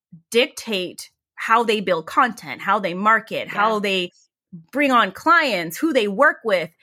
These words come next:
Speaker 1: it's like, if you don't feel juicy in your body, like,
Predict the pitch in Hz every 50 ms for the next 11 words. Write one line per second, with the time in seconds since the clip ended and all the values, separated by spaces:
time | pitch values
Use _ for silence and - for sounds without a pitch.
0 | _ _ _ - 220 220 - 240 226 214 214 - - 220 208 - - 233 285 453
1 | 554 622 539 - - - - 254 262 269 240 190 - 180 185 214 240 254 262 -
2 | 285 277 - 233 226 208 202 185 180 160 - 170 196 240 285 269 240 196 196 -